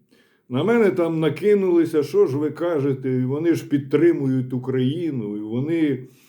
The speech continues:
приїжджали сюди у дві тисячі двадцять п'ятому році». Ну, по-перше, вони не приїжджали, а він приїжджав. Принц Гаррі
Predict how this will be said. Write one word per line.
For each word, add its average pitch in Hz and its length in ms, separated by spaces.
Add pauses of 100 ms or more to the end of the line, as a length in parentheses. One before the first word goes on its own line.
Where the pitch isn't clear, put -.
(240)
приїжджали 156 880
сюди 127 720 (920)
у 113 340
дві 123 200
тисячі 139 360
двадцять 123 400
п'ятому 117 500
році». 113 560 (480)
Ну, 127 180
по-перше, 127 520
вони 117 280
не 127 120
приїжджали, 131 960 (340)
а 113 140
він 123 400
приїжджав. 90 840 (760)
Принц 135 340
Гаррі 151 640